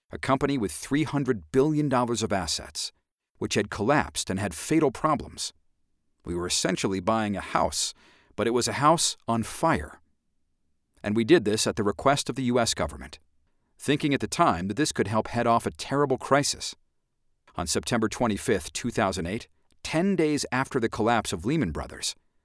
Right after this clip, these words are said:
we bought the largest S N L, WAMU, another company that had three hundred billion dollars of assets. We took other extraordinary actions, often at calculated but great risk to J P Morgan Chase, to support clients,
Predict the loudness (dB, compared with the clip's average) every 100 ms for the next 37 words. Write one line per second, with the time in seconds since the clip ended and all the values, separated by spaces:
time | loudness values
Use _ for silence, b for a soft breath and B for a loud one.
0 | b b b 2 6 6 6 2 2 2
1 | 2 0 0 0 0 0 -2 -6 _ _
2 | _ _ 4 8 8 4 -8 -16 _ _
3 | _ _ -8 0 2 4 2 -2 -2 0
4 | 0 0 0 -4 -4 0 0 0 0 -2
5 | -2 0 0 0 0 0 0 0 0 -2
6 | -4 -8 -6 -8 -8 _ _ _ _ _
7 | _ _ _ -6 -2 2 4 4 4 4
8 | 4 4 0 4 4 4 0 -2 -4 -6
9 | -8 -8 -10 -10 _ _ 4 4 4 0
10 | -2 -2 2 4 4 2 2 -2 -4 -8
11 | -6 0 2 2 2 2 2 -2 -4 0
12 | 0 0 0 0 0 -2 0 0 0 -4
13 | -8 b b b -2 0 2 0 2 4
14 | 4 2 -4 -6